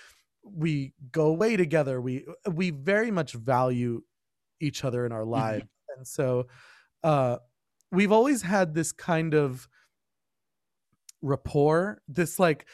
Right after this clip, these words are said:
Speaker 1: kind of shorthand way of speaking where it's, like, all in movie quotes and jokes and, and isms and, and you know what I mean?
Speaker 2: Yeah.
Speaker 1: So we,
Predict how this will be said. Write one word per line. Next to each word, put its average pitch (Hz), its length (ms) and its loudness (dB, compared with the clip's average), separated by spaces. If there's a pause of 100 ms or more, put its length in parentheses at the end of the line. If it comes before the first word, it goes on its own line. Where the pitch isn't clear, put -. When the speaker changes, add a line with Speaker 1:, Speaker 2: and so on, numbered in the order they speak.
(140)
Speaker 1:
kind 240 180 0
of - 80 0
shorthand 156 760 0
way 139 180 2
of 127 100 -4
speaking 139 560 -2
where 123 180 0
it's, 120 140 -4
like, 135 240 -2 (320)
all 175 240 6
in 165 160 0
movie 165 380 2
quotes 131 400 -2
and 131 180 -6
jokes 151 460 0
and, 131 240 -6
and 139 400 -8
isms 143 500 2
and, 131 200 -4
and 151 220 -6
you 190 80 0
know 220 60 2
what 208 100 0
I 196 60 0
mean? 190 240 -2 (300)
Speaker 2:
Yeah. 135 160 0
Speaker 1:
So - 120 -8 (880)
we, 214 520 -2